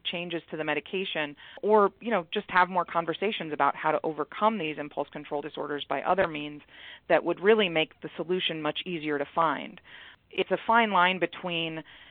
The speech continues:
telling someone that you might experience a side effect and having them be worried about it, but I also really tend to err on the side of I'd rather you know that this might happen so that you can feel more comfortable bringing it up if you do find that these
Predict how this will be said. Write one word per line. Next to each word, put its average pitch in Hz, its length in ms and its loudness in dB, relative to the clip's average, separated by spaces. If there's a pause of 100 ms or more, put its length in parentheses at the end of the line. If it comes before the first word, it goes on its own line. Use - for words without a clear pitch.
(180)
telling 214 360 0
someone 175 300 4
that 160 100 2
you 165 160 -6
might 170 400 4
experience 170 520 -2
a 156 120 -8
side 165 180 6
effect 151 460 2
and 156 200 -4
having 165 320 2
them 156 160 0
be 151 120 -6
worried 175 400 4
about 139 280 -4
it, 156 140 -4 (460)
but 214 280 8
I 170 100 2
also 180 440 2
really 165 460 0 (120)
tend 170 280 -8
to 151 220 4 (100)
err 170 160 2
on 165 100 2
the 160 160 -8
side 170 220 2
of 151 180 2
I'd 160 160 -6
rather 170 260 6
you 165 200 -4
know 160 220 0
that 156 140 0
this 151 200 -4
might 185 260 2
happen 151 480 -2 (460)
so 190 80 2
that 175 200 6
you 175 160 -8
can 190 400 -6 (380)
feel 220 200 8
more 190 140 4
comfortable 170 460 0
bringing 160 320 -2
it 156 80 2
up 175 220 6
if 151 140 2
you 156 100 -8
do 156 280 -6
find 151 300 0
that 147 160 -2
these 147 140 -8